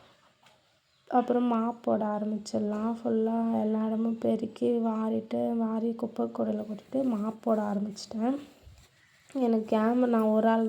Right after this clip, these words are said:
தான், யாருமே வீடியோ எடுக்க ஆள் இல்ல. அதனால நானே அப்படியே கையில வச்சு வச்சு, அதனால தான் என்னால வீடியோ உள்ளே பேச முடியல. அம், கே-, டி வி மேல கேமரா வச்சுட்டு வீடு துடைக்க, மா-, வீட்டுல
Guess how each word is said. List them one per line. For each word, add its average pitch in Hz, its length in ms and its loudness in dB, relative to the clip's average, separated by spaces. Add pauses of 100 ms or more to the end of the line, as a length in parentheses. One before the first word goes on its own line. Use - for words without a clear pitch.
தான், 254 160 2 (560)
யாருமே 226 460 2 (480)
வீடியோ 233 340 4
எடுக்க 214 400 0
ஆள் 220 220 2
இல்ல. 208 160 2 (240)
அதனால 233 320 2
நானே 226 300 2 (260)
அப்படியே 214 240 0 (100)
கையில 220 340 4
வச்சு 214 280 -4
வச்சு, 226 280 -2 (220)
அதனால 214 340 2
தான் 233 120 4
என்னால 220 340 2
வீடியோ 233 200 4 (120)
உள்ளே 226 200 2 (140)
பேச 233 280 0 (100)
முடியல. 208 260 0 (1500)
அம், 247 120 6 (360)
கே-, 247 100 6 (220)
டி 262 120 4
வி 269 160 4
மேல 226 140 4 (120)
கேமரா 226 460 2
வச்சுட்டு 214 400 -4 (240)
வீடு 226 180 2 (100)
துடைக்க, 214 360 -2 (140)
மா-, 220 260 0
வீட்டுல 233 260 0